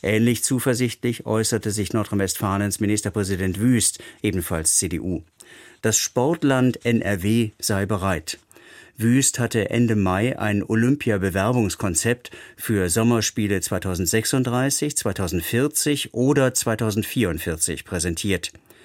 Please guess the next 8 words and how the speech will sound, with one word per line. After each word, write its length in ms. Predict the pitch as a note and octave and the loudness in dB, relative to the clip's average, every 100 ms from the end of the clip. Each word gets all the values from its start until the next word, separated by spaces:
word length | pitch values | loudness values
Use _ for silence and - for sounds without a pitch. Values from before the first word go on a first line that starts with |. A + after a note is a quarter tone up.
| - - _ _ _ _ _ | -20 -20 _ _ _ _ _
Ab 180 | A#2+ B2+ | 0 2
morgen 500 | A#2+ B2 B2 G#2+ F2 | 4 4 4 2 2
finden 340 | - G2+ F#2+ | 0 0 2
in 120 | G2 | 0
Deutschland 540 | F#2+ G2 G#2 - F#2 F2 | 2 0 0 -2 0 0
zwölf 400 | - A#2 A#2 - | 0 2 2 0
Tage 400 | A2+ G#2+ G#2 G2+ | -2 0 0 0
lang 280 | F#2+ F#2+ | -2 -2